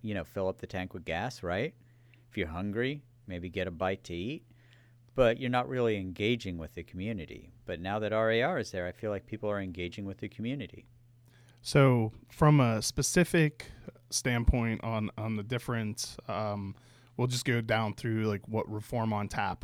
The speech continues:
Speaker 2: was trying to accomplish, or the, the six pack of bills that the Brewers Association of Maryland put forward. Um, you listed the number one as distribution. So would you propose getting rid of franchise law altogether,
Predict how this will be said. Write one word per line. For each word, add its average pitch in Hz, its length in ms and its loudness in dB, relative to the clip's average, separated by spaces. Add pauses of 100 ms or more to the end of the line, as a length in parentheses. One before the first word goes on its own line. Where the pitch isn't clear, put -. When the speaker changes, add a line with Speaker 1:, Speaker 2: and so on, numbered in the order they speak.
Speaker 2:
was 107 200 -6
trying 104 260 -6
to 101 60 -4
accomplish, 98 640 -6
or 113 320 -2
the, 101 260 -4 (340)
the 110 80 -4
six - 280 0
pack 123 300 2
of 110 120 -6
bills 107 380 0
that 98 340 -4
the 107 80 -6
Brewers 107 240 -4
Association 98 760 -8
of 101 60 -6
Maryland 95 400 -4
put - 160 -2
forward. - 420 -10 (680)
Um, 104 480 -2
you 120 160 0
listed 131 260 0
the 120 80 0
number 123 260 4
one 123 460 4 (160)
as 107 240 -2
distribution. 107 880 -6 (320)
So 113 520 2 (120)
would 120 200 0
you 139 160 2
propose 120 760 2
getting 113 640 0
rid 113 260 0
of 107 260 0
franchise 117 600 0
law 107 240 2
altogether, 123 760 0